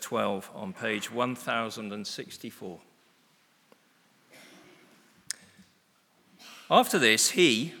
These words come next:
that's Jesus, went down to Capernaum with his mother and brothers and his disciples. There they stayed for a few days.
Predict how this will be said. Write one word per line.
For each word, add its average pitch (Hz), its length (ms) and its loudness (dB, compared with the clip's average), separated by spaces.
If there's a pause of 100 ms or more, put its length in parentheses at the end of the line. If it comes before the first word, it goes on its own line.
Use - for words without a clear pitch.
that's - 220 -8
Jesus, 104 460 -6 (720)
went 202 240 4
down 156 260 10
to 175 100 0
Capernaum 160 760 4 (320)
with 147 160 -4
his 147 180 -2
mother 143 480 4
and 135 140 -2
brothers 110 400 0
and 104 240 -2
his 104 160 -8
disciples. 113 800 -4 (560)
There 110 200 6
they 104 200 0
stayed 143 460 2
for 107 180 -4
a 98 40 -4
few 104 220 -6
days. 104 460 -4